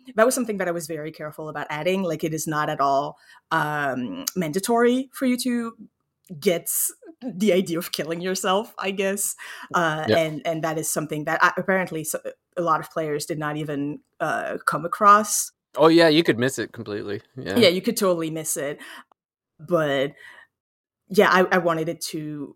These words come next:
Speaker 1: take it, like, I wanted to take it more seriously because it's like, yeah, you know, death doesn't mean anything, but it should. Like, if you, <laughs>
Speaker 2: Yeah.
Speaker 1: if you're gonna kill yourself, even if it's temporary, you sh-, it should be important. Uh, but at the same time, uh, I, in, in my head,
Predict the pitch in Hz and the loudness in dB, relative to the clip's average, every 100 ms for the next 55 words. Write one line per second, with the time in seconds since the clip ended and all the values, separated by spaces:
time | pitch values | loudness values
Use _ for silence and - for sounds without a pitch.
0 | _ - 185 160 156 - 208 226 220 233 | _ -10 -8 -8 -10 -8 2 4 4 4
1 | 226 - - 165 160 156 - 180 180 160 | 2 -4 -8 -10 -10 -10 -8 -4 -4 -4
2 | - 147 147 151 156 170 277 494 330 330 | -8 -10 -10 -10 -8 -6 -2 2 2 4
3 | 370 190 180 160 170 156 196 233 180 170 | 4 4 2 -2 -6 0 0 0 -4 -4
4 | 170 180 151 156 151 147 262 277 269 - | -4 -4 -8 -12 -14 -8 -4 -2 -2 -2
5 | - 247 165 180 202 202 254 262 349 359 | 2 0 0 -6 -6 -4 -4 6 6 6
6 | - 190 165 - 254 262 254 247 247 - | 4 4 4 -4 -4 -2 -2 -4 -6 -4
7 | 247 240 - 175 208 196 190 185 - 165 | -4 -4 -4 -6 -4 -4 -4 -6 -6 -6
8 | 160 151 - 143 185 190 180 175 190 - | -4 -4 -2 -4 -4 -6 -4 0 0 2
9 | - 175 151 139 139 113 107 - 143 - | 0 0 -2 -4 -6 -8 -8 -6 -8 -8
10 | - - - - 190 180 160 196 170 165 | -12 -14 -14 0 4 4 4 2 2 0
11 | 165 175 156 160 156 156 156 - - _ | 0 0 0 0 0 0 -4 -8 -20 _
12 | 180 165 156 143 131 117 170 156 - - | 0 2 2 2 2 2 0 0 -8 -20
13 | _ - 185 180 190 175 170 160 160 160 | _ -2 0 2 0 2 2 2 2 0
14 | 151 | -2